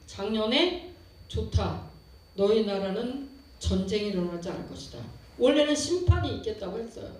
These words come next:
왜요? 왜 심판이 있는데요? 강남에 마약 중독자들이 많고 게임 중독자들과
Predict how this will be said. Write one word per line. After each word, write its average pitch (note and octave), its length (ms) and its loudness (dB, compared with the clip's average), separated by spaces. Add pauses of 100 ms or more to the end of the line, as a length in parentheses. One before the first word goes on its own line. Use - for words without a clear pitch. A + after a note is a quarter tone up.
(360)
왜요? D4 380 4
왜 D4 120 6
심판이 D4+ 420 4
있는데요? C4 560 4 (460)
강남에 D#3+ 560 -2 (760)
마약 F3 420 0 (1000)
중독자들이 A3 880 -2
많고 D#3+ 580 0 (300)
게임 A4+ 440 -2
중독자들과 G3 1120 -6